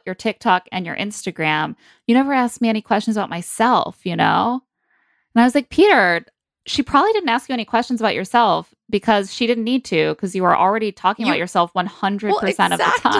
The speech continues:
Speaker 2: exactly. I was like, "You were offering those answers without the questions. Like,
Speaker 1: Yeah.
Speaker 2: what questions did you want after you had already, like, the only
Speaker 1: Yeah.
Speaker 2: questions you were asking was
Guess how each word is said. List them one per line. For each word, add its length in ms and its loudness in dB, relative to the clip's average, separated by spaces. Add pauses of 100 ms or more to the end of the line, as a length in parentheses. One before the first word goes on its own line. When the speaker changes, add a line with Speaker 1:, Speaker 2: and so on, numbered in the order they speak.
Speaker 2:
exactly. 360 0 (240)
I 80 -4
was 100 -2
like, 200 -2
"You 80 0
were 240 0
offering 560 2
those 320 2
answers 680 -2
without 580 0
the 100 0
questions. 1000 -6
Like, 160 4
Speaker 1:
Yeah. 380 4
Speaker 2:
what 80 -10
questions 840 -4 (1080)
did 200 4
you 180 -4
want 560 -2
after 260 0
you 200 -2
had 100 0
already, 600 -2 (100)
like, 260 -2 (440)
the 80 4
only 100 6
Speaker 1:
Yeah. 200 2
Speaker 2:
questions 400 -4
you 120 2
were 140 4
asking 460 -2
was 340 -4